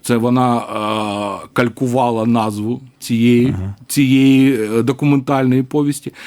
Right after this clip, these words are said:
Speaker 1: де, е, Біляєв був описаний, ну, вкрай негативно.
Speaker 2: Ага. Е, а як, чи аукнулася оця заборона на друк, е, Біляєву потім, коли йому вже вдруге це не,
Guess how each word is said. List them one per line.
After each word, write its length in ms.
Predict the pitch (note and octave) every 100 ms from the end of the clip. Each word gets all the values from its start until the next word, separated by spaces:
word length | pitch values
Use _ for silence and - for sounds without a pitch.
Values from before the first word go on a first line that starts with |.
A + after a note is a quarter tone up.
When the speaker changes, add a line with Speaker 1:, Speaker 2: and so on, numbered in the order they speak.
| - A2+
Speaker 1:
де, 400 | C#3 E3+ E3+ E3+ -
е, 200 | B2+ B2
Біляєв 440 | C#3 F#3+ D4 F#3
був 300 | B2+ C3 A#2+
описаний, 640 | A#2+ G#2+ G#3+ G3 C#3+ C#3+ - - - - -
ну, 80 |
вкрай 340 | D#3 - D3 E3+
негативно. 560 | G#2+ G2 - - - _ _ _ _ _ _ _ _ -
Speaker 2:
Ага. 260 | - F#2+ - _ - - - - - - -
Е, 280 | - G#2+ - - -
а 360 | A2+ B2 A#2 - -
як, 440 | A#2 D3 E3+ C#3+ - _ -
чи 160 | D#3+
аукнулася 640 | D3+ F3 E3+ C#3+ B2+ - A#2
оця 220 | G#2+ A2+
заборона 540 | G#2+ G#2 A2 A2 G2+
на 140 | G2+ G2+
друк, 480 | A2 A#2+ A#2+ - -
е, 380 | G#2 G2 G2
Біляєву 560 | F#2 G2 G2+ G2 F#2 F#2
потім, 360 | - F#2+ F2+ F2+
коли 200 | F2 F2
йому 160 | F2
вже 120 | F2
вдруге 360 | F2+ F2+ G#2 F2+
це 200 | - F2+
не, 120 | F2